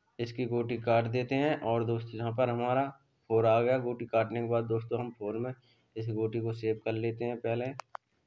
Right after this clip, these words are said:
और दोस्तों, इनका फ़ाइव आ गया, तो फ़ाइव में इन्होंने एक गोटी को होम कर दिया है। तो दोस्तों, यहाँ पर हमारी भी एक गोटी हम होने के लिए तैयार है। तो दोस्तों हम फाइव में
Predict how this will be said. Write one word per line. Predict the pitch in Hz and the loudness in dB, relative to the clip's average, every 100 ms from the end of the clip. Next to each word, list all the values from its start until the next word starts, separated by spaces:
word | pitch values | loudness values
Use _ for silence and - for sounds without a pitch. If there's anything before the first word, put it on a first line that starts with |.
| _ _ _ _ _ _ _ _ _ _ - | _ _ _ _ _ _ _ _ _ _ -4
और | 117 | -2
दोस्तों, | 120 123 - 123 | -2 -2 -2 -2
इनका | 120 117 | 0 -4
फ़ाइव | 117 117 117 120 | 2 4 8 8
आ | 123 | 8
गया, | 131 135 - _ - | 6 2 -4 _ -12
तो | - | -10
फ़ाइव | - 113 120 | 0 2 4
में | 135 135 | 2 0
इन्होंने | 127 117 120 135 - - | 0 2 2 0 -2 -6
एक | - 117 | -8 0
गोटी | 117 117 120 | 2 2 0
को | 117 113 | 0 0
होम | 117 117 | 2 2
कर | 113 113 | 2 0
दिया | 117 123 135 | 2 2 0
है। | 143 _ _ _ _ _ - | -2 _ _ _ _ _ -2
तो | |
दोस्तों, | 117 120 120 | 2 2 0
यहाँ | 117 117 | -2 2
पर | 127 | 2
हमारी | 120 117 117 117 | 2 2 2 2
भी | 120 123 | 2 -2
एक | 110 | -2
गोटी | 113 113 131 147 _ _ _ _ _ _ _ - _ _ _ - - _ _ 113 | -2 -2 -2 -6 _ _ _ _ _ _ _ -20 _ _ _ -20 -20 _ _ -2
हम | 120 | 0
होने | 117 120 117 | 0 0 0
के | 117 | -2
लिए | 120 | -2
तैयार | 120 113 117 113 | 2 4 4 4
है। | 123 | 2
तो | 120 120 | 0 -2
दोस्तों | 120 123 120 | -2 2 2
हम | 135 | 2
फाइव | 104 113 | 0 2
में | 127 | 0